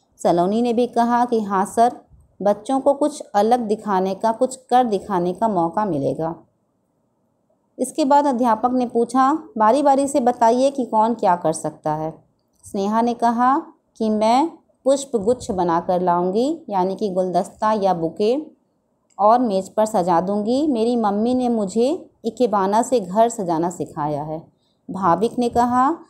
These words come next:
"सर, मैं रंगीन कागज़ से सुंदर कलाकृतियाँ बनाऊंगा और पूरी कक्षा में लटका दूंगा।"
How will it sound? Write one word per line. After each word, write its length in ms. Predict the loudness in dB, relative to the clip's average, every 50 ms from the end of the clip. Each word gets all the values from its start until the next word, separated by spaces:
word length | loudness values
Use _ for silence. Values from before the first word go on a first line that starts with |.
| _ _ _ _ _
"सर, 320 | -4 2 4 4 4 2 0 -8 _ _ _ _ _ _ _ _ _ -6
मैं 260 | -2 0 2 2 2
रंगीन 440 | 2 2 0 0 0 0 0 0 0
कागज़ 420 | 0 0 0 2 2 2 0 0 2
से 140 | 0 0
सुंदर 360 | 0 -2 -4 -2 0 0 0 0
कलाकृतियाँ 720 | 0 -2 0 0 -2 -2 -2 -4 -2 -2 0 0 0 0
बनाऊंगा 760 | 0 0 0 0 0 0 0 2 2 4 4 4 2 0 -6 -14 _ _ _ _ _ _
और 140 | -2 0 0
पूरी 360 | 0 0 0 0 0 0 0
कक्षा 420 | -2 -2 -4 -6 -6 -4 -4 -2 0
में 140 | 0 0 0
लटका 380 | 0 -2 -2 -4 -2 -2 0
दूंगा।" 440 | 0 0 -2 -2 0 -2 -2 -4